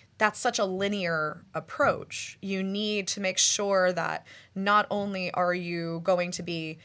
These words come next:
getting the tryptophan in your diet, which is gonna come primarily from turkey, cheese, eggs, salmon, and then on top of it, you need to also make sure that your blood sugar is stable. So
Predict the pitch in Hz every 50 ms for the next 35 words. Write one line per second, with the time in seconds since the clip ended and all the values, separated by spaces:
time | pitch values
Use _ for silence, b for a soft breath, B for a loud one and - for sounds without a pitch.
0 | B B - 185 165 214 196 202 226 220 208 185 - 202 185 - 185 170 185 170
1 | 170 170 - - 180 175 165 160 160 160 151 - 175 170 165 151 143 - 139 170
2 | 180 - - 185 - 190 175 170 185 175 175 170 - - 180 170 175 180 - -
3 | 254 247 247 240 226 220 214 214 220 220 214 - 208 180 175 175 - - 196 180
4 | 180 - 185 180 175 - - 180 175 170 165 165 165 - - 160 165 160 160 170
5 | 165 165 - - - 180 165 165 165 156 156 151 165 196 220 - - _ _ _
6 | _ _ _ _ _ _ _ - - - 196 196 214 208 190 180 170 - - -
7 | 214 - 226 185 190 175 185 - B B B B B B - 226 220 226 226 226
8 | - 175 185 190 - 208 185 180 175 170 - - - 180 170 170 170 170 170 170
9 | 165 160 160 160 156 - - 170 160 160 151 151 156 160 196 254 277 - 269 185
10 | 175 156 165 - - - - 104 - - - - - B B B B B B B
11 | B B B B B B B B B - - - 311 349 320 220 196 190 185 185
12 | 190 208 247 294 285